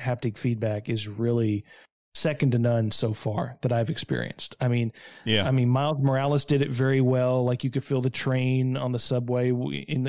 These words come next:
Speaker 1: in your, in your palms, but this one just does it. It just hits different. You know what I'm saying? <laughs>
Speaker 2: Yeah, I, uh, of the
Speaker 1: It
Speaker 2: two
Speaker 1: slaps. Is that right?
Speaker 2: of the
Speaker 1: <laughs> It
Speaker 2: two
Speaker 1: slaps.
Speaker 2: things that, um, what you call it, uh, that the, uh,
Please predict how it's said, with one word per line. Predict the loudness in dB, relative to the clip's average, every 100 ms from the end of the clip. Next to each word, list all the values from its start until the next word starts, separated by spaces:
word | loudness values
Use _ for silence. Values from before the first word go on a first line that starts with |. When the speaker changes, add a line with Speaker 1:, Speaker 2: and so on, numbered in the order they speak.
| -2
Speaker 1:
in | -2
your, | 0 -2
in | 0 0
your | -2
palms, | -2 -2 0 -2
but | -4 -6 -16 -8
this | -2 0 2
one | 2
just | 0 0
does | 2 4
it. | 2 -2 _ _ _ _ _ -4
It | 0
just | 0 0
hits | -2 -2 -2
different. | -6 -6 -6 -6
You | -4
know | 0
what | -2
I'm |
saying? | -2 -4 -6 -6
<laughs> | -4 -4 -4 -20 -20 -12 -4 -4 -4 -8 0
Speaker 2:
Yeah, | 4 4 4
I, | 2 2 -2
uh, | 0
of | 0 4
the | 6
Speaker 1:
It |
Speaker 2:
two | 6 4
Speaker 1:
slaps. | 4 4 4 4 0 -4 -4
Is | 0
that | 2
right? | 2 2 0 -6 -2
Speaker 2:
of | 2
the | 2
Speaker 1:
<laughs> |
It |
Speaker 2:
two | 4 2 2
Speaker 1:
slaps. | 0 0
Speaker 2:
things | 2 4 4 2
that, | 2 2
um, | 2 2 0 -2 -4 -8 _ _ _ _ _ _ _ _ _ _ _
what | -2 -2
you | -2
call | -2 -4
it, | -4
uh, | -6 -8
that | -8 -10 -12 _ _ _ _ _ _ _ _ -20 -20 _ _ _
the, | -4 0 2 0
uh, | -2 -4